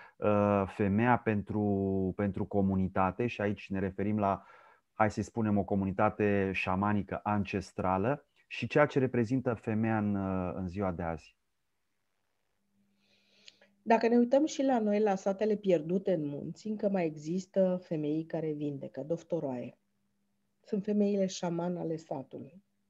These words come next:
Speaker 2: Și ce, ce anume le permite să facă acest act de vindecare? În primul rând, conectarea aia profundă de care vorbeam mai devreme,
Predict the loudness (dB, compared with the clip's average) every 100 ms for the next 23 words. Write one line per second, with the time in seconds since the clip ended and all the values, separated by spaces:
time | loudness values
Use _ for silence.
0 | _ _ _ _ _ _ _ _ _ _
1 | _ _ _ _ _ _ -14 -6 -4 -6
2 | -10 -6 0 0 2 2 4 4 2 2
3 | 2 2 4 2 2 0 -2 -4 -4 -4
4 | -2 -4 -4 -6 -6 -4 -4 -4 -6 -4
5 | -4 -6 -6 -8 -8 -8 -6 -2 0 0
6 | 0 -2 -2 -2 -2 0 2 2 0 -2
7 | -4 -2 -2 -2 -2 -4 -6 -6 -6 -4
8 | -4 -4 -4 -4 -6 -4 -4 -2 -4 -8